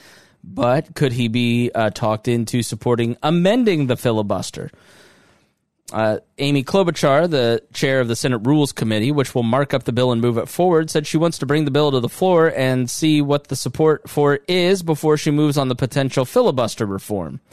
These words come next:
We go to the floor, and that's where we see.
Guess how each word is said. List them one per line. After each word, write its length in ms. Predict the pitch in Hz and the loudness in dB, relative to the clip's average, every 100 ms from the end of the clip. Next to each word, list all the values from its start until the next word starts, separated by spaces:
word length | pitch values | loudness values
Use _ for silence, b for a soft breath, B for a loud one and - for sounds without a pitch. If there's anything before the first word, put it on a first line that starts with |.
| b b b b b | b b b b b
We 160 | 110 | -4
go 160 | 120 135 | 2 2
to 60 | 147 | 2
the 80 | |
floor, 320 | 139 143 156 196 | 0 2 4 4
and 120 | 151 | 2
that's 200 | 139 151 | 0 2
where 160 | 160 | 2
we 80 | 160 | 4
see. 440 | 165 - 226 95 | 0 -2 -4 -4